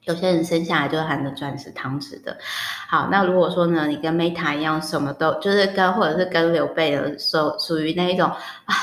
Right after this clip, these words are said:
什么都不会，然后呢，什么都没有，然后，没有啦，就是说比较偏向，应该是说我最终还是回归到自己的原厂设定，因为我自己的原厂设定就是属于，就我，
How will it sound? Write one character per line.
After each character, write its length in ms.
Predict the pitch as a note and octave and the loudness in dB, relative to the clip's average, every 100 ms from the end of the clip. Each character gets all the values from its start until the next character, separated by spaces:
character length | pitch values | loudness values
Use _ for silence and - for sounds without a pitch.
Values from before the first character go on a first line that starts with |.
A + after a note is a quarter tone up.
| - | -2
什 160 | - F3+ | 0 2
么 140 | F3 | 4
都 180 | F3 A#3 A3+ | 4 0 2
不 160 | E3+ | -2
会， 420 | E3+ A3 F#3 G3+ F3 - - | 0 2 4 2 -4 -12 -2
然 180 | F3+ G3+ | 2 4
后 180 | A#3 G3+ | 6 6
呢， 220 | F3+ F3 | 6 4
什 180 | F3 E3 | 2 0
么 140 | E3 | 0
都 260 | - A3 B3 | 0 0 2
没 280 | B3 E3+ G3+ | 2 0 2
有， 340 | G3 D3 - - - | 2 2 -2 -10 -10
然 180 | - F#3+ | -2 2
后， 260 | A#3 G#3+ D#3+ | 4 4 4
没 80 | A3 | 4
有 80 | |
啦， 180 | G#3+ E3 | 6 4
就 140 | E3+ A3 | 2 -2
是 140 | A#3+ | -2
说 280 | A3+ A3 A3 | 0 0 -2
比 100 | D#3+ | -4
较 300 | G#3 G#3+ G#3 - - - | 2 2 0 -8 -16 -8
偏 300 | - G3 G3 | -4 -2 -2
向， 200 | G3+ B3 | -2 0
应 100 | D#4+ | 0
该 160 | D#4+ | 0
是 140 | E4 D#4 | 0 0
说 280 | D4 C#4+ | 2 2
我 200 | C#4 E3 | 4 2
最 180 | E3 B3 | 4 0
终 160 | B3 B3 | 0 -2
还 160 | G#3 F3 | -2 -2
是 120 | G3 | 0
回 180 | F#3+ D#3+ | -2 0
归 180 | E3 | -2
到 200 | D#3+ E3 | 0 -2
自 120 | D#3+ D3+ | -2 -4
己 60 | |
的 60 | - | -6
原 200 | D3+ F3 | -6 -8
厂 220 | E3+ - | -8 -10
设 180 | - D3 | -6 -6
定， 160 | D#3 | -2
因 80 | F3+ | -2
为 60 | G#3 | -2
我 60 | |
自 100 | C#3+ | -2
己 80 | D#3+ | 0
的 60 | C#3+ | 2
原 140 | C#3+ | 0
厂 180 | D3 C#3 | -4 -8
设 160 | C3+ C#3+ | -4 -2
定 180 | D3 C#3+ | 0 0
就 120 | D3 | 0
是 120 | D3 | -2
属 200 | C#3+ - | -4 -12
于， 180 | - - _ _ _ - | -14 -18 _ _ _ 0
就 140 | A3 - | 0 2
我， 160 | D#3+ | 2